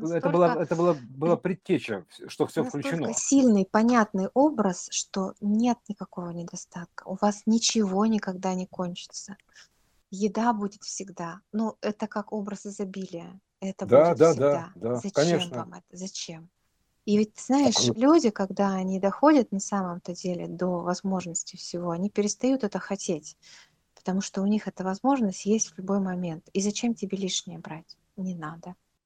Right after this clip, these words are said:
Speaker 1: Ну вот и ты становишься тяжёлым, да, вот. Ну, это, это же абсолютно точная проекция возможности, когда будет всё включено. Все ключи соберутся, когда все в ключи соберутся,
Speaker 2: Да,
Speaker 1: и
Speaker 2: да.
Speaker 1: всё включится, и п-, и переключится, это будет именно так,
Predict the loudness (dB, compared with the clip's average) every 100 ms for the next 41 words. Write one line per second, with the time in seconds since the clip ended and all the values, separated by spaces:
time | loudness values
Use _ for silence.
0 | -14 -6 -2 0 0 2 2 2 2 -2
1 | -2 -2 -2 -4 -8 _ -12 -2 6 8
2 | 8 2 -6 -8 -8 -8 -4 -2 -2 -2
3 | -2 -2 -2 -2 0 0 2 0 -2 0
4 | 0 6 6 6 0 -10 -10 _ _ 0
5 | 2 2 0 -2 -2 0 0 -2 0 -2
6 | 0 -6 -4 -2 -2 -4 -12 _ _ _
7 | _ -20 -2 -2 0 -4 -4 -10 -10 -4
8 | -2 -2 -2 -4 -4 -8 -8 -6 -6 -6
9 | -10 -10 -10 -8 -10 -12 -16 _ -10 -4
10 | 0 2 0 2 2 2 0 -2 -2 -2
11 | -2 -2 4 4 4 2 0 0 -2 -6
12 | -8 -8 _ _ -2 0 2 0 -2 -2
13 | 0 0 0 4 4 4